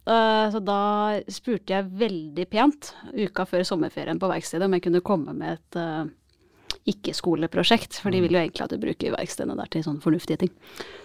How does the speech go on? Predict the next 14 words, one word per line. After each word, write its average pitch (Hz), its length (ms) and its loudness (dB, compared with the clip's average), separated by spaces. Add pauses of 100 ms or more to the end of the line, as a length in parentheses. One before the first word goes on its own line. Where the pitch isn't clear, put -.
(160)
Altså 185 180 -2
først - 320 0
så 220 160 6
sa 175 260 0
de 170 140 4
nei 160 240 2
da, - 80 -4 (240)
men 175 160 0
så 190 80 -2
traff 180 240 -2
jeg 180 100 4
den 185 120 6
ene 170 120 4
verksmesteren 175 600 0